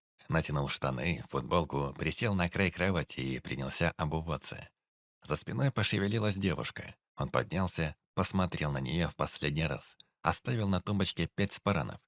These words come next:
Чаевые. За ночь любви он рассчитался перед этим. И вышел в коридор. Полигон он нашёл без проблем. Да и сложно было пройти мимо довольно большой ровной площадки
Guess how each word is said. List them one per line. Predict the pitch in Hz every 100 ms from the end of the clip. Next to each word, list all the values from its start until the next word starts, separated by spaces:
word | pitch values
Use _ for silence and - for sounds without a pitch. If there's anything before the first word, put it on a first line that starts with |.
| _ _ -
Чаевые. | - 127 95 - - _ _ -
За | 90 117
ночь | 110 -
любви | 78 90 120 92
он | 71 65
рассчитался | - - 117 117 78 -
перед | - 87 87
этим. | 67 - - _ _ -
И | 147 135
вышел | 90 80 - 85
в | -
коридор. | 78 71 - - - _ _ _ _ _ _ _ _ -
Полигон | 76 82 82 80 -
он | 120 78
нашёл | 71 71 - 101
без | 69 73 -
проблем. | - - 60 - - _ _ _
Да | 92 92 123
и | 101
сложно | - - 131 120 73 62
было | 71 69
пройти | - 85 -
мимо | 85 80 73
довольно | 71 73 73 67
большой | 67 71 - 98 78
ровной | 80 73 69
площадки | 69 67 - 107 - 85